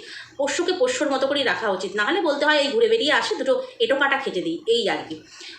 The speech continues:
তো যাই হোক, পাড়া বেরিয়ে রাত বারোটা দশে যখন এলো, তখন লুচি দিল।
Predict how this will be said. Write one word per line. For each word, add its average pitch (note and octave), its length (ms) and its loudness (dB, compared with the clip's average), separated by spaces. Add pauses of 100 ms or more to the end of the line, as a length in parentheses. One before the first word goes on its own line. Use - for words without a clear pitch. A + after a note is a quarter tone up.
তো C#4+ 320 2
যাই C#4 160 4
হোক, D4+ 100 2 (540)
পাড়া A#3+ 200 4
বেরিয়ে C4 320 4
রাত A#3+ 200 2
বারোটা A#3 280 4
দশে A3+ 260 -2
যখন B3+ 280 0
এলো, B3 180 2
তখন B3 240 -2
লুচি G#3+ 320 -2
দিল। E3+ 220 -2